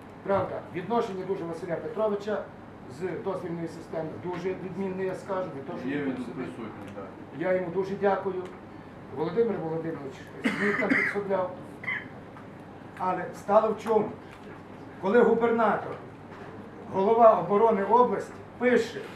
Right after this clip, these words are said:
Speaker 1: резолюцію, "Допоможіть ви видати дозвола безкоштовно". Це, говорить, закон не дозволяє гроші. Ну, я зберу з тих шістдесят двох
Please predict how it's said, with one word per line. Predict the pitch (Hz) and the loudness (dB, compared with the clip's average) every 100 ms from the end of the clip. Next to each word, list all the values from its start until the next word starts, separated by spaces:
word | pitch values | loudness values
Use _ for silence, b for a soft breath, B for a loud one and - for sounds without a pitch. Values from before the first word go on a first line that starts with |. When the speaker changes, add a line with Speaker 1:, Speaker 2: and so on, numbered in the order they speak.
| - - - - - - - - 151 | -14 -14 -14 -14 -14 -14 -14 -8 2
Speaker 1:
резолюцію, | 208 208 240 247 208 - 151 147 | 4 4 2 4 2 0 -6 0
"Допоможіть | 202 208 208 208 202 - 254 - 190 | 2 4 2 4 2 0 -4 -4 0
ви | 214 214 - - - - - - - | 2 2 -4 -14 -16 -16 -16 -8 0
видати | 233 233 196 - - | 4 4 2 -2 -2
дозвола | 202 165 175 226 220 - - - - - - - - | 0 0 2 2 4 2 -2 -10 -16 -16 -16 -16 2
безкоштовно". | 220 233 - 233 240 - 262 254 - 123 - - - - - - - - - - - - - - - - - - B B B | 4 4 2 0 0 0 4 6 6 0 -8 -12 -16 -16 -16 -8 -8 -8 -14 -14 -14 -14 -16 -16 -16 -16 -16 -16 B B B
Це, | - 226 220 | 0 6 6
говорить, | 196 185 175 | 6 2 -2
закон | - 175 - 160 | -4 -6 -4 -6
не | 139 135 147 | -6 -10 -10
дозволяє | 143 160 151 - - - - - | -6 -6 -4 -6 -8 -10 -16 -10
гроші. | - 160 - - - - - | -4 -4 -4 -8 -16 -16 -10
Ну, | 151 | 0
я | 202 226 | 2 2
зберу | 175 294 294 285 | 0 -2 0 -2
з | |
тих | - 202 | -2 -4
шістдесят | - 175 170 202 - 165 | -2 -6 -4 -2 -2 -4
двох | - | -6